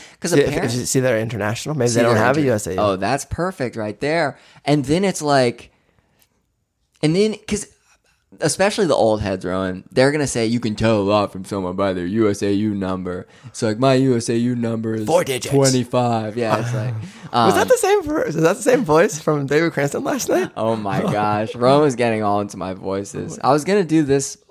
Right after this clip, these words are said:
Speaker 1: all, whole podcast with a voice. Maybe I'll do the, the listener question section with a voice. That'll be good.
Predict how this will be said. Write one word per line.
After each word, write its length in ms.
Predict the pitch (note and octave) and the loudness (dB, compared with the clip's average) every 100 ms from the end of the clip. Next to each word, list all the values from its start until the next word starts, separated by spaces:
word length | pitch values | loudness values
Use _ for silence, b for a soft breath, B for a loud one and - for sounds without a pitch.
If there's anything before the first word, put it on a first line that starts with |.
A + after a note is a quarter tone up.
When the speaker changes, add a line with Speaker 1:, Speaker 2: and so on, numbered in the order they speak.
| - | 0
Speaker 1:
all, 140 | B2 | 0
whole 260 | C3 C#3 C3 | 2 0 0
podcast 560 | A#2 B2 B2+ G#2+ G2 | 0 -2 -4 -6 -6
with 100 | A2 | -6
a 60 | G2+ | -6
voice. 340 | G2+ G2+ G2 | -4 -4 -4
Maybe 260 | A2+ D3 F#3+ | -2 0 2
I'll 140 | E3+ | 0
do 140 | C3+ C3 | 2 2
the, 260 | A2+ G#2 - b b b | 2 -2 -6 b b b
the 100 | B2+ | 4
listener 320 | B2 A#2+ A#2 | 4 2 -4
question 460 | G#2 G2+ G2+ - F#2 | -4 -4 -4 -8 -10
section 420 | F#2 F2 - F2+ | -8 -8 -8 -12
with 100 | - | -12
a 40 | - | -12
voice. 400 | - D2 - - | -12 -12 -14 -12
That'll 180 | G#2+ F#2+ | -10 -8
be 140 | F2+ | -10
good. 240 | E2+ E2+ | -10 -12